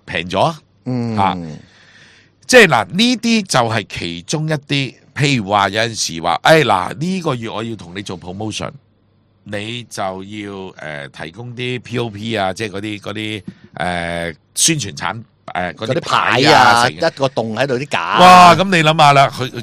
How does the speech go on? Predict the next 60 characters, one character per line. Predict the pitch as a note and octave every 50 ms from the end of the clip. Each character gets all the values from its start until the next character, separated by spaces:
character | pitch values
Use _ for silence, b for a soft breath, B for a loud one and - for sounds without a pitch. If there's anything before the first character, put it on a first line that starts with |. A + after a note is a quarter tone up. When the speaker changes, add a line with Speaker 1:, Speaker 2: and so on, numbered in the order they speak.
| -
Speaker 1:
幾， | - G2+ G#2 A#2 A#2+ - - - _ _ _ _ -
成 | - - D2+ D2
千 | - - - - A#2+ A#2
間 | G#2+ A#2 G2+ G#2+ G#2+
分 | - A2 - G2+
店， | F2+ F#2 D2+ C#2 C#2 - -
Speaker 2:
嗯。 | G2+ G#2+ F#2+ F2 E2
Speaker 1:
係 | D#2+ D#2+
啦， | D#2 - - - -
噉 | - C#3 D#3
跟 | D3+ E3+ E3 D#3
住 | B2+ A2+
呢， | A2 A2+ B2+ C3+ C3 B2+
咁 | - - E2+ E2+ F2 G#2+ B2 B2 G#2+ -
又 | F2 F2 E2
收 | - - A#2+ A#2
你 | G#2 F2+ G2
一 | G#2+
個 | F#2+ F#2+ F#2
promotion | - - E2 D2+ F2+ G2 F2+ - G2+ G2+ F#2+
fee | - F2 F2 F2+ F2+
啦。 | F2 E2+ - -
Speaker 2:
嗯。 | G#2 A2 G#2 F#2+ F2+ D2+ B1 B1+
Speaker 1:
噉 | D#3 F3
其 | F3 C3+
實 | F#2 D2
嗰 | - E2+ G2+ A2+
啲 | C3 C3+
就 | A2+ F#2 C#2
係 | D2
我 | F2+ E2+
哋 | D2+
搵 | C#2 C#2 F2 G2
錢 | - E2 D2+ B1 D#2
嘅。 | D2+ C2 - - - E2+
Speaker 2:
哦。 | E2+ D#2+ C#2+ C2+ - - -
Speaker 1:
啊， | E2 D#2 - - b b b b b b b b b
噉 | - F3 G3+ G3
當 | A3+ A3 G3+ F3+
然 | F3+
啦， | F#3 G3 G3 F#3+ F#3
你， | E3+ D#3 D3 E3 E3 - - B2
你 | C#3+ D#3 C#3+
如 | A2+
果 | B2+ E3
了 | E3 D3+ C3 B2 C3+ C3
解 | C3 A#2 B2 C3+
超 | C3 C#3 D3 C#3+
級 | A2 - G#2
市 | G2
場， | G2 E2+ D#2
你 | E2 F2 F#2+
會 | F#2+ F#2
發 | G#2 G2 F2+
覺 | - F#2+ F#2
就 | - F2+ D2
係 | D2 D2+ G2 B2+ C3
因 | B2+ A#2
為 | G#2 F2+ D#2 C#2
一 | B1 - -